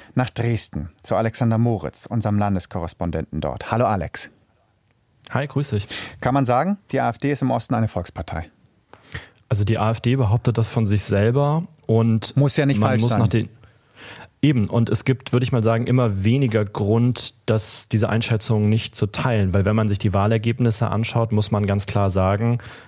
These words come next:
Speaker 2: die A F D und in Sachsen die C D U, das sind die beiden Parteien, die die meisten Stimmen bekommen aus breiten Bevölkerungsschichten.
Speaker 1: Mhm.
Speaker 2: Und die anderen Parteien, seien sie aus der Ampel oder sei es die Linkspartei, die spielen ja wirklich nur noch eine marginalisierte Rolle.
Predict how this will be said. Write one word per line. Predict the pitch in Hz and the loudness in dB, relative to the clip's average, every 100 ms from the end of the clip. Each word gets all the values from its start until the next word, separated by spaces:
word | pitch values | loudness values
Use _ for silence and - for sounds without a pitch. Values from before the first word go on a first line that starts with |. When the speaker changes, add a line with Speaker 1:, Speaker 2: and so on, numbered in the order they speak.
| - | -4
Speaker 2:
die | 104 - | -2 2
A | 104 | 2
F | 104 - | 0 -2
D | 104 101 113 127 139 - - | 0 2 2 2 -2 -8 -4
und | 110 104 | 0 2
in | 104 98 | 2 0
Sachsen | 104 - 113 | 0 0 0
die | 98 | 0
C | - 104 | 0 0
D | 98 95 | 0 0
U, | 104 123 131 147 - | 2 4 4 2 0
das | 98 - | 0 2
sind | 107 | 2
die | 107 | 2
beiden | 95 95 101 98 | 2 2 2 2
Parteien, | 107 107 101 101 | 0 2 2 2
die | 95 | 2
die | 95 | 2
meisten | 92 95 101 - 98 | 2 2 0 -2 -4
Stimmen | - 104 120 | 0 2 2
bekommen | 123 - 117 120 | 2 0 0 2
aus | 113 104 | 0 -2
breiten | 98 98 101 | 0 0 0
Bevölkerungsschichten. | 92 - 101 123 117 117 - 117 - 120 | -4 0 0 0 0 0 0 -2 0 2
Speaker 1:
Mhm. | 131 98 - - - - - 110 | 2 -2 -12 -18 -20 -20 -6 0
Speaker 2:
Und | 104 - | 0 2
die | 107 | 2
anderen | 104 110 110 | 2 2 2
Parteien, | 107 - 113 107 113 113 113 107 - | -2 0 0 2 4 4 2 0 -4
seien | 98 98 101 | 0 2 2
sie | 104 92 | 2 0
aus | 95 | 0
der | - | 0
Ampel | 98 107 113 | 0 2 2
oder | 101 | 2
sei | 92 | 0
es | 101 - | -2 -2
die | 95 | 0
Linkspartei, | 107 - 107 - 104 | 0 0 -2 0 0
die | 101 | 0
spielen | 98 - 107 | -2 0 2
ja | 101 98 | 2 2
wirklich | 104 - | -2 -2
nur | 107 | 0
noch | 101 | 0
eine | 104 | 2
marginalisierte | 98 98 104 101 98 95 110 110 110 | 2 2 2 2 2 2 2 2 0
Rolle. | 101 120 98 | 0 0 -2